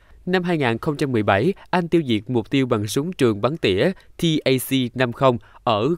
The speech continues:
cự ly ba phẩy năm ki-lô-mét, đồng thời lập kỷ lục bắn tỉa giết mục tiêu xa nhất trong lịch sử.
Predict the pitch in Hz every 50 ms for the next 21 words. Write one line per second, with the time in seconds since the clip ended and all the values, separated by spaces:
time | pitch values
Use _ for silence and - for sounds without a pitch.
0 | - - 139 113 110 113 113 135 135 127 117 - - 135 131 123 - 120 120 131
1 | 131 113 107 - 120 113 104 117 143 196 - _ _ _ - - - - - 143
2 | 156 139 135 143 147 139 131 - - - 147 147 135 - - 170 175 156 123 -
3 | 131 139 151 185 190 - 117 101 113 139 147 - 165 220 - - 147 123 104 -
4 | - 131 127 123 120 - - 127 113 127 165 190 - - 135 117 110 104 - -
5 | 107 95 110 151